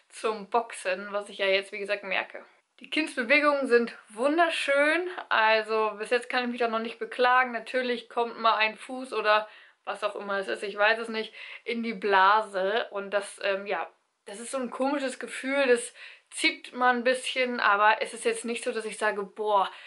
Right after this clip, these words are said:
aua", sondern es ist halt einfach ein bisschen unangenehm, aber das ist halt immer nur so eine Sekunde.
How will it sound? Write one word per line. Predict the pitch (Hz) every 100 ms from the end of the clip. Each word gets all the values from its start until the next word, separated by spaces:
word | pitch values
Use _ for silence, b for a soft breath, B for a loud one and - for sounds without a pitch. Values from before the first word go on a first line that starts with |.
| B B B -
aua", | 240 247 202 202 240 254
sondern | 220 214 214 -
es | - -
ist | - -
halt | 208
einfach | 208 208 202
ein | 208
bisschen | 226
unangenehm, | - 269 277 254 254
aber | 240 226
das | 220
ist | 226 240
halt | -
immer | 240
nur | 240 233
so |
eine | 220 202
Sekunde. | 208 202 285 311 269 277